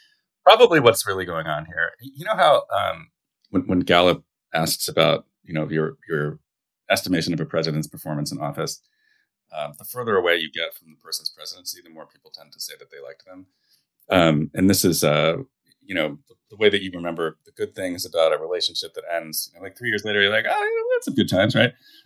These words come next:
Um, and, um, even though it was, like, you know, completely toxic and you hated each other, but three years later, you're like,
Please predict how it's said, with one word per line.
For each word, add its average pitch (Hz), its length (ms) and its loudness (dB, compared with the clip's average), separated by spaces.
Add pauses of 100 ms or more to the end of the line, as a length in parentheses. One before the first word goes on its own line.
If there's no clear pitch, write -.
(120)
Um, 110 420 8 (280)
and, 113 240 8
um, 98 540 2 (480)
even 104 120 -8
though 98 80 2
it 90 60 0
was, 87 100 -8
like, 90 160 -8
you 104 60 -14
know, 78 80 -20
completely 90 340 -20
toxic 85 420 -12
and 85 80 -20
you 85 40 -20
hated 85 180 -20
each 80 100 -20
other, 82 260 -10
but 87 140 -20
three 120 140 -10
years 107 160 -2
later, 107 180 4
you're 90 100 4
like, 87 160 2